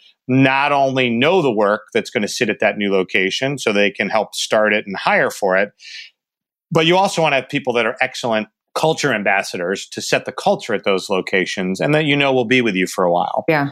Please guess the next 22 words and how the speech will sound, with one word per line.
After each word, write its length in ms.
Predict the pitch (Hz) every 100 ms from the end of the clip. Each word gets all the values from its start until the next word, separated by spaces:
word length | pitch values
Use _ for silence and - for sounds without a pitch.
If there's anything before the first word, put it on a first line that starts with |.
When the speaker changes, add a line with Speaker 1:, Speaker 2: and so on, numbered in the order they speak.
| - -
Speaker 1:
So 120 | 156
get 180 | 190 -
that 200 | 156 131
landing 380 | 139 135 127
party 240 | - 123 117
right 240 | 107 107
is 200 | 104 -
really 160 | 113 104
important. 400 | 101 113 110 117
The 80 | 117
second 400 | 196 196 156 -
thing 160 | 139
I 120 | 123
would 120 | 120 - 311
Speaker 2:
How 100 | 254
big 140 | 294
should 140 | -
Speaker 1:
Sure. 20 | 151
Speaker 2:
that 140 | 147
landing 240 | 156 151
party 280 | 151 147 151
be, 380 | 147 147 151